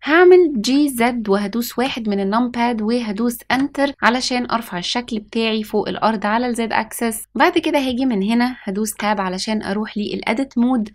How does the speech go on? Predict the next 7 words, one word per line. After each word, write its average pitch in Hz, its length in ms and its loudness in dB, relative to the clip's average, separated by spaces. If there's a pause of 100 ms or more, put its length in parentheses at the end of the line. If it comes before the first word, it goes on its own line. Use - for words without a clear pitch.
(280)
وتلاتة 240 540 -2
من 214 180 0
الكيبورد 214 580 -2
علشان 190 460 -4
اختار 202 440 -2
الفيس 214 580 -4
سيلكت، 233 360 -2